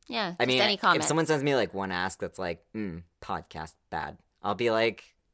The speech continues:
Speaker 2: "Thank you."
Speaker 1: All right.
Speaker 2: Yeah, no, at least some message.
Speaker 1: And then
Speaker 2: I'm
Speaker 1: we'll be
Speaker 2: happy about
Speaker 1: like,
Speaker 2: that.
Speaker 1: "We'll try to be better."
Speaker 2: Yeah.
Speaker 1: Although that's very unspecific. We won't know how.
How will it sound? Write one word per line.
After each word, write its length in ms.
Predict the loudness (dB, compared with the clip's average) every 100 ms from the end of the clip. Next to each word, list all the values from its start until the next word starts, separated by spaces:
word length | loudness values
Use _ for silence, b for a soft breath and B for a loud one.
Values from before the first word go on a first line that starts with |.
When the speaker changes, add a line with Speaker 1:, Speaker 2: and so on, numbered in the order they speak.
| _
Speaker 2:
"Thank 300 | -14 -14 -14
you." 60 | -6
Speaker 1:
All 60 | -4
right. 260 | -2 -4 B B B -14 8
Speaker 2:
Yeah, 200 | 10 10
no, 180 | 8 6
at 160 | 4
least 180 | 2 2
some 140 | 2
message. 220 | 2 6 8
Speaker 1:
And 80 | 10
then 80 |
Speaker 2:
I'm 60 | 10
Speaker 1:
we'll 80 | 10
be 60 |
Speaker 2:
happy 100 | 10
about 100 | 10
Speaker 1:
like, 100 | 10 6 -2
Speaker 2:
that. 40 | -10 _
Speaker 1:
"We'll 160 | -8 -6
try 180 | -4 -6
to 60 |
be 140 | -6 -2
better." 400 | 0 0 -4 -10 _ _ _ _ _ _
Speaker 2:
Yeah. 160 | 4 6
Speaker 1:
Although 140 | 6
that's 280 | 8 6 4
very 220 | -2 -2
unspecific. 580 | -2 -6 -8 -12 -10 -10
We 100 | -8
won't 180 | -6 -6
know 60 | -6
how. 420 | 2 4 4